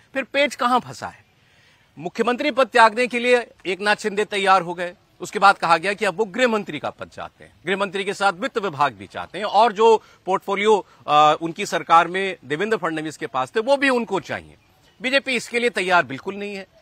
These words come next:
खासकर गृह मंत्रालय किसी भी, अ, अ, कॉस्ट पर वो देने के लिए इच्छुक नहीं है एकनाथ शिंदे को। लेकिन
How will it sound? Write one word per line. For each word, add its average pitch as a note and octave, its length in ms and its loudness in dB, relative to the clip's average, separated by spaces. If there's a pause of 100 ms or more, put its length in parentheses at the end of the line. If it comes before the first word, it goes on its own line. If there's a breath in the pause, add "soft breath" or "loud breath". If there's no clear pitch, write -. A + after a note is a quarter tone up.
(180)
खासकर A3+ 340 2
गृह G#3 180 -2
मंत्रालय G#3 380 0
किसी F#3+ 320 -12
भी, A#3 200 -8
अ, - 40 -16 (360 soft breath)
अ, D#3+ 320 4 (800)
कॉस्ट F3+ 260 0
पर F#3 160 0
वो F3+ 160 -4
देने D3+ 240 -4
के F3 100 -10
लिए F3 120 -4
इच्छुक E3+ 340 -10
नहीं F3+ 140 -4
है F3+ 100 -2
एकनाथ E3+ 300 -6
शिंदे D#3+ 300 -10
को। E3 140 -12
लेकिन G3+ 340 -4